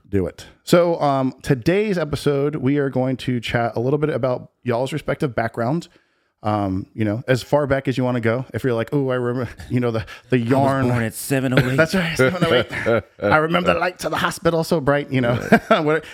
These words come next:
Speaker 1: however far back you guys wanna go. Um, and then we'll get into, like, hey, how did you guys get into the, the music industry or entertainment industry? Um, along with a little bit of, hey, I know you split, you know, and, and do some comedy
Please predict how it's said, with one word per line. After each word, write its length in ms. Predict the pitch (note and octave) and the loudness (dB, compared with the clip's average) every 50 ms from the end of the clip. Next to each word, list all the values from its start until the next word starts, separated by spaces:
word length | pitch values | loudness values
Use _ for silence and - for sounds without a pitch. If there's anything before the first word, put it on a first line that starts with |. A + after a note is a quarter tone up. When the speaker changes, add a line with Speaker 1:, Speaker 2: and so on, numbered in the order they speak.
| - | 0
Speaker 1:
however 220 | - F3 G#3 A3 G#3+ | 2 2 2 2 2
far 160 | - G3+ F#3+ | 0 0 2
back 200 | E3 D#3 D#3 - | 2 0 0 0
you 60 | E3 | 0
guys 160 | D3+ D3 C#3 | 0 0 2
wanna 140 | D3 C#3+ C#3 | 2 0 2
go. 260 | C3 B2+ B2 B2+ A#2+ - - _ _ _ _ _ _ | 2 2 2 0 0 -4 -8 _ _ _ _ _ _
Um, 420 | - C3+ C#3+ C#3+ C#3 C3+ C3 B2+ B2+ C#3+ | 2 2 4 4 2 2 0 0 0 0
and 100 | C#3 C#3+ | 0 2
then 140 | D3 D3 | 2 2
we'll 100 | D3 D#3 | 0 0
get 140 | D3 D#3+ D#3+ | 0 0 0
into, 240 | D#3+ D3+ C3+ - D3 | 0 0 0 0 0
like, 220 | C3 A#2+ A#2 A2+ | 0 0 0 0
hey, 200 | - - D#3+ D#3 | -2 -2 -2 0
how 160 | D3 C#3 C#3+ D3+ | 0 0 0 0
did 140 | D#3 C#3 | 0 0
you 80 | C3 C3 | 0 0
guys 200 | C3+ C3 C3 B2 | 0 0 0 0
get 140 | - C#3+ C3+ | 0 0 0
into 240 | B2+ B2 - B2+ B2+ | 0 0 -2 -2 0
the, 400 | A#2 A2+ A2+ A2 A2 A2 - - - | 0 0 0 0 0 -2 -4 -4 -2
the 80 | A2 | 0
music 320 | G#2 A#2+ C3 B2+ C#3 B2+ - | 2 2 2 2 0 -2 -2
industry 340 | C3+ C3+ B2 - C#3 C3+ B2 | -2 -2 -2 -2 -2 -2 -2
or 60 | A#2+ | -2
entertainment 420 | B2+ B2+ B2+ - B2+ C3 B2+ B2+ | -2 -4 -2 -2 -2 -2 -2 -2
industry? 480 | A#2+ A#2+ A#2+ - - C3+ B2+ B2+ B2 A#2 - _ _ _ _ _ - | -2 -2 -2 -2 -2 -2 0 -2 -2 -4 -8 _ _ _ _ _ -2
Um, 300 | C3+ B2 A#2+ A#2 A#2 A2+ | 0 0 2 0 0 0
along 360 | - C3+ C3+ C#3 C#3+ C#3 C3+ | 0 0 2 2 2 2 0
with 120 | B2+ A#2+ | 0 0
a 60 | C3+ | 0
little 180 | C3+ C3+ C3+ B2+ | 0 0 0 0
bit 140 | B2 B2+ B2 | 0 0 0
of, 240 | A#2+ A#2 A2 - - _ - | 0 0 -2 -6 -12 _ -4
hey, 220 | B2+ C3+ C3+ C3 | -2 -2 0 0
I 80 | A#2+ C3 | -2 0
know 100 | C3 C3+ | 0 -2
you 160 | C3+ B2+ A#2+ | -2 -2 -4
split, 480 | - - - - C3+ C3 C3 C3 - _ | -6 -8 -4 -2 0 0 0 -2 -6 _
you 100 | C3 A#2 | -2 -2
know, 100 | A2+ A2 | 0 0
and, 180 | A2+ A#2 A2+ - | -2 -2 -2 -2
and 160 | B2+ A#2 A#2 | -2 -2 0
do 140 | A2+ B2 A#2+ | 0 -2 -2
some 180 | - - A#2 | -2 -2 -4
comedy 540 | G#2 - - C#3 C#3 C3+ B2 A2+ A2 G#2+ G#2 | -2 -2 0 0 0 0 -2 -2 -2 -4 -4